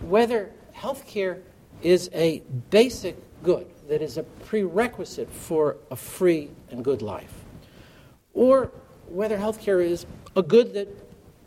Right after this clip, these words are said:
people need to earn. And too bad if you can't earn it. That was not etched into the American character at the founding of the Republic.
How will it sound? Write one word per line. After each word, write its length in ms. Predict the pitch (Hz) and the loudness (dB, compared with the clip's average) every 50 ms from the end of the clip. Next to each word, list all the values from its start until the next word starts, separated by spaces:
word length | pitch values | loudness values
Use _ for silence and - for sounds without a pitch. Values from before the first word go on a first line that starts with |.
| - - | -6 -4
people 200 | 220 220 240 247 | -4 -4 -2 -2
need 180 | 247 247 - | -2 -2 -2
to 160 | - - - - 240 | -4 -8 -8 -6 -8
earn. 240 | 294 - - - - - - - - _ _ - - - _ _ _ _ - - | -8 -8 -8 -12 -14 -16 -20 -20 -20 _ _ -20 -20 -20 _ _ _ _ -20 -12
And 420 | - 202 214 214 208 208 196 196 - | -8 -4 -4 -2 -2 -4 -6 -8 -6
too 120 | - 285 | -6 -4
bad 320 | 254 320 349 320 160 - - | -4 -4 -4 -4 -6 -6 -6
if 180 | 147 - - | -10 -10 -10
you 80 | 214 196 | -14 -14
can't 320 | - - 175 175 180 165 - - | -12 -12 -12 -12 -12 -12 -10 -6
earn 160 | 175 214 247 | -4 -4 -4
it. 140 | - - - - - - - - - - - - - _ _ _ _ _ _ _ _ | -4 -8 -14 -20 -20 -20 -20 -20 -20 -20 -20 -20 -20 _ _ _ _ _ _ _ _
That 140 | 233 254 240 | 0 0 0
was 160 | 262 214 190 | -4 -2 0
not 260 | 214 233 254 269 - - - | 0 0 0 -2 -6 -10 -10
etched 420 | - - 220 220 220 - - - - | -4 0 0 0 -2 -4 -12 -10 -6
into 220 | 190 196 190 - - | -6 -6 -6 -4 -2
the 100 | 202 190 | -2 -2
American 460 | 175 170 175 170 165 - - 156 143 | 0 0 -2 -4 -6 -6 -10 -12 -12
character 500 | - - - 160 151 147 139 - - 139 | -12 -8 -4 -4 -2 -2 -4 -4 -6 -8
at 80 | 120 - | -6 -6
the 80 | - | -12
founding 380 | - - 156 143 131 131 123 120 | -12 -10 -8 -8 -6 -6 -6 -6
of 60 | 117 | -6
the 60 | 110 | -6
Republic. 440 | 107 107 104 - - 90 - 76 - | -8 -8 -8 -10 -12 -12 -12 -14 -18